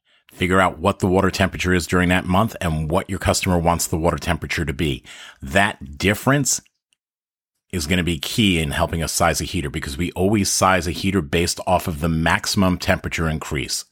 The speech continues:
Because you can always turn a thermostat down, but you cannot make it do more than it's capable of doing.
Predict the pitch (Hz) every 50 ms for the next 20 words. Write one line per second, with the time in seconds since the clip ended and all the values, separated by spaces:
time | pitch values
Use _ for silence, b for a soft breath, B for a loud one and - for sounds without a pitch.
0 | _ _ _ B B B B B B B B B 87 82 - - 78 69 73 76
1 | 87 82 - - 92 85 85 - 95 98 104 113 113 101 - - - - 107 104
2 | 92 - - 101 98 98 98 95 - - 92 95 78 76 67 67 85 76 78 95
3 | 123 135 143 143 - B B B B 98 - - 95 - - 92 92 87 92 95
4 | 98 120 - - 92 104 101 - 104 78 - - 98 98 98 95 92 95 95 95
5 | 90 95 90 87 82 - - - 95 87 - 87 80 87 87 82 76 73 73 85
6 | 87 80 71 67 64 -